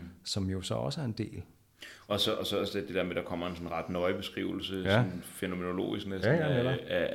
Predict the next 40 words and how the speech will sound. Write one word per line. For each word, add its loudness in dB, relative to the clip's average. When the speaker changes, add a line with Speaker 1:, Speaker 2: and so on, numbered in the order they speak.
Speaker 2:
af, 2
af -2
transmutationen 2
Speaker 1:
Ja. 4
Speaker 2:
af 0
væsenet, 0
eller 6
sådan 0
Speaker 1:
Ja. 2
Speaker 2:
fra 10
at 4
være 6
menneske 2
til -2
at -2
være 2
sjæl, 2
Speaker 1:
Ja. 4
Speaker 2:
integreret, 4
eller 2
sådan. -2
Speaker 1:
Ja. 4
Altså, -2
der 2
er 6
i 2
hvert 0
fald 0
noget 2
her, -4
det -10
kan -6
man -2
sige, -4
der -2
bliver, -4
øh, -4
som, -2
som -2
en -2